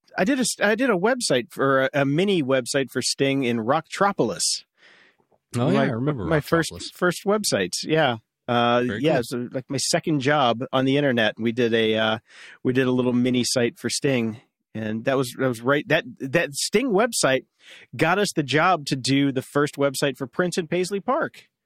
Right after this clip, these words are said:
Speaker 2: Ah,
Speaker 1: which I then got
Speaker 2: yes.
Speaker 1: fired. I got the company fired from, and they reneged on twenty-five thousand dollars because I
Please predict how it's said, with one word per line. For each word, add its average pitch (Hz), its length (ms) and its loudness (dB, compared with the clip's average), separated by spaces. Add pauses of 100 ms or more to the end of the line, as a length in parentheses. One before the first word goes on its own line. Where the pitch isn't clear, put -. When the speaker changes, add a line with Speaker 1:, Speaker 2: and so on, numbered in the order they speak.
(260)
Speaker 2:
Ah, 110 180 -8
Speaker 1:
which 214 160 -2
I 143 80 2
then 160 160 2
got 170 120 2
Speaker 2:
yes. - 100 -8
Speaker 1:
fired. 220 400 2
I 160 100 4
got 170 160 0
the 180 80 -4
company 180 320 0
fired 214 380 2
from, 143 240 2
and 143 100 0
they 139 80 2
reneged 151 340 0
on 143 120 0
twenty-five 160 400 0
thousand 156 300 0
dollars 160 360 0
because 135 340 0
I 127 280 2